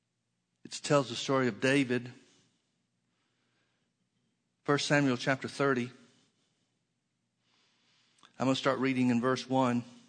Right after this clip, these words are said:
You'll recognize part of the story, if not the whole, the whole thing. David is, you remember the story, how that he was, uh,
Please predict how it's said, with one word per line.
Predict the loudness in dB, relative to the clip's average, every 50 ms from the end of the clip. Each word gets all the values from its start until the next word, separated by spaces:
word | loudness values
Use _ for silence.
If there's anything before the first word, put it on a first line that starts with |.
| _ _ _
You'll | -4 -2 2
recognize | 2 2 2 2 0 0 0 0 0 -2
part | -2 0 0 0 0
of | -2
the | -8 -10
story, | -8 -6 -6 -4 -2 -2 -4
if | -4 -6
not | -6 -6 -6 -6 -8
the | -8
whole, | -8 -6 -6 -6 -6 -8 -12 _ _ _ _ _ _ _ _ _
the | -8 -4
whole | -2 -2 -2
thing. | -2 -4 -4 -4 -6 -10 -14 -20 _ _ _ _ _ _ _ _ _ _ _ _ _ _ _ _ -20 -20 -20 -20 -20 -20 _ _ _ _ _ _ _ _ _ _ _ 2
David | 4 6 6 6 6 4 4
is, | 4 2 2 0 -4 -4 -6 -10 -20 -20 _ _
you | -4 0 0
remember | 2 2 2 2 0
the | -2 -2
story, | -4 -2 0 2 2 2 2
how | 2 2 0 0
that | 0 -2 -2
he | 0 0
was, | 0 0 0 -2 -4 -6 -6 -4
uh, | -2 -2 -2 -2